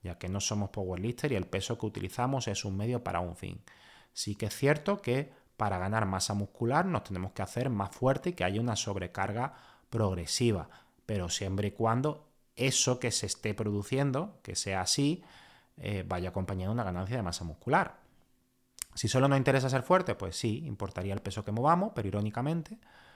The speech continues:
a más masa muscular, más peso luego moveremos, por lo que incluso si nos estancamos en peso muerto, en fuerza, el conseguir más masa muscular a través de otro ejercicio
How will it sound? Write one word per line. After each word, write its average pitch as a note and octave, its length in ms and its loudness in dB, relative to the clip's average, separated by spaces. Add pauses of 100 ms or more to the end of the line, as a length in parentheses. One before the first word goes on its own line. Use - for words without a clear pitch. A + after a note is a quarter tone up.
(200)
a - 100 -2
más B2 120 0
masa C3 200 0
muscular, D3+ 380 2
más C#3 200 0
peso A2+ 340 -2
luego G2 180 0
moveremos, F2+ 600 -2 (120)
por F2 140 -2
lo F2+ 120 0
que F2+ 120 -8
incluso F#2 360 -4
si F#2+ 120 -4
nos F#2 100 -2
estancamos G2 720 -2
en F#2+ 180 -6
peso G#2 280 -4
muerto, B2 300 -2
en G2 100 -6
fuerza, D#3 420 0 (560)
el A2+ 140 -2
conseguir A2+ 440 0
más G#2+ 140 0
masa A#2+ 300 -2
muscular A#2+ 440 0
a G2 60 0
través F#2+ 240 -2
de G#2+ 60 0
otro A2 160 -2
ejercicio D3 580 -2